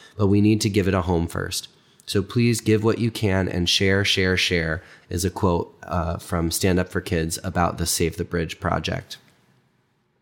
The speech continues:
These amazing resources, and again, I'm reading directly from the site that you can find at givebutter dot com slash save the bridge,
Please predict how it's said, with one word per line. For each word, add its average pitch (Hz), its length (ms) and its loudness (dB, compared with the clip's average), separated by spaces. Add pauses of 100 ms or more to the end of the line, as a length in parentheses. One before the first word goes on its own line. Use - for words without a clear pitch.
(1000)
These 143 220 6
amazing 120 480 4
resources, 98 800 2
and 95 160 2
again, 92 320 2
I'm 87 200 2
reading 110 280 4
directly 101 520 2
from 98 260 0
the 95 80 2
site 82 400 0
that 92 140 -4
you 92 140 0
can 87 200 0
find 92 380 0
at 87 180 -6
givebutter 107 460 2
dot 95 180 2
com 85 300 0
slash 82 320 0
save 90 260 0
the - 80 -4
bridge, 78 480 -2